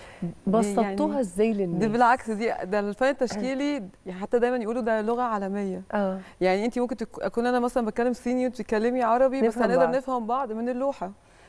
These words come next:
Speaker 1: هتجمعنا.
Speaker 2: هل، <coughs> آسفة، هل الثقافة أو بتساعد الواحد إنه يقدر يقرأ الفن أفضل؟
Speaker 1: دي
Speaker 2: أنا،
Speaker 1: مش
Speaker 2: أنا ش-
Speaker 1: عايزة كلام.
Speaker 2: مم.
Speaker 1: آه، طبعا مش عايزة كلام. هو حتى ليه، ليه الفن <coughs> دوره مهم؟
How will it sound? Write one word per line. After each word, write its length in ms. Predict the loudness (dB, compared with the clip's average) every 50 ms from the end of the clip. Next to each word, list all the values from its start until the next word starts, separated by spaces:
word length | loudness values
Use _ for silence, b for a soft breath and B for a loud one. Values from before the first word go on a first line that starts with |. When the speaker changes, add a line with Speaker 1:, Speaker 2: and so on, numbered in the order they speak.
| B B
Speaker 1:
هتجمعنا. 680 | -2 0 0 0 2 2 2 2 2 0 -6 -8 -10 -12 B B B B B B
Speaker 2:
هل، 220 | -2 -2 -2 -2 -2 0 2
<coughs> 440 | 2 2 4 2 0 -2 -4 _ -10
آسفة، 280 | -10 -10 -8 -10 -12 -12 b b b b b b b -4
هل 220 | -2 0 0 0
الثقافة 680 | -4 -8 -10 -14 -12 -6 -2 0 0 0 -2 -8 -12 -12 -12 _ -8 -6
أو 240 | -6 -6 -6 -10 -14 -16 b b b b b b b b
بتساعد 540 | -8 -8 -8 -8 -4 -2 0 0 0 0 -2
الواحد 320 | -2 -2 -4 -4 -2 -2 0
إنه 180 | 0 0 0
يقدر 240 | 0 0 0 -2 0
يقرأ 340 | 0 0 0 0 0 0 0
الفن 320 | -2 -4 -8 -8 -8 -6 -6
أفضل؟ 300 | -6 -8 -8 -8 -10 -10 -10
Speaker 1:
دي 680 | -10 -12 -20 -20 -20 -20 -20 -20 -20 -14 -4 0 2
Speaker 2:
أنا، 180 | 4 4 4 2
Speaker 1:
مش 100 | 2 2
Speaker 2:
أنا 120 | 2 2
ش- 20 | 2
Speaker 1:
عايزة 200 | 2 0 -2 -4
كلام. 380 | -4 -4 -8 -8 -8 -8 -10 -12 -14 _ -4
Speaker 2:
مم. 260 | -2 0 0 0 0 -2
Speaker 1:
آه، 240 | -4 -4 -4 -6 -6
طبعا 260 | -6 -6 -6 -4 -4
مش 100 | -2 2
عايزة 180 | 2 2 2 0
كلام. 160 | -2 -2 -2
هو 80 | 0
حتى 380 | 0 0 0 2 4 2 2 2 -4 -8 -8 -4
ليه، 280 | -2 0 0 0 0
ليه 180 | 0 0 0 0
الفن 480 | 0 2 4 6 6 6 6 4 2
<coughs> 0 |
دوره 240 | 2 2 2 2 0
مهم؟ 140 | -4 -8 -8